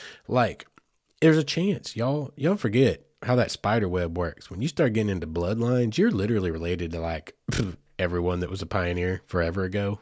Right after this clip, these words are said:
because everyone's intermarried everyone all the way down through history. There's just as good a chance. It makes it real. It connects you to someone that lived a hundred and fifty years ago. It connects you in a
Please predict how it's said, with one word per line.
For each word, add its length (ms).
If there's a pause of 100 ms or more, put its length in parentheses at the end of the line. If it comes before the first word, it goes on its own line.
(160)
because 440
everyone's 500
intermarried 600
everyone 460
all 160
the 80
way 80
down 240
through 160
history. 340
There's 300
just 320
as 0
good 240
a 40
chance. 460 (800)
It 100
makes 280
it 100
real. 240
It 80
connects 480
you 80
to 100
someone 440
that 160
lived 240
a 60
hundred 320
and 120
fifty 280
years 280
ago. 220
It 80
connects 480
you 100
in 80
a 80